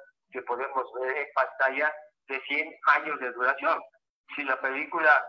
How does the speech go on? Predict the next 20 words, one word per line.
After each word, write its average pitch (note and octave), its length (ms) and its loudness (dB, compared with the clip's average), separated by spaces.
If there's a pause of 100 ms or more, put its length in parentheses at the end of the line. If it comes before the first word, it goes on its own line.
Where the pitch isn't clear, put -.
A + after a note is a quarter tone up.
(340)
se C3+ 100 -4
inició, C3 680 -2 (560)
la A#2+ 160 -2
fotoquímica, C#3 800 -4 (260)
en B2+ 160 -8
el B2 160 -4
mil D#3+ 160 -4
ochocientos D3 560 -6
noventa A#2 420 -4
y A#2+ 160 -12
seis, D3 280 -6 (320)
podemos C#3+ 340 -4
pensar C#3+ 520 2 (340)
que, B2+ 560 -2
que C3+ 120 -4
todavía C#3 500 2 (200)
podemos C3+ 380 -4 (160)
filmar B2+ 560 0 (300)
y C3 120 -10
restaurar B2 760 2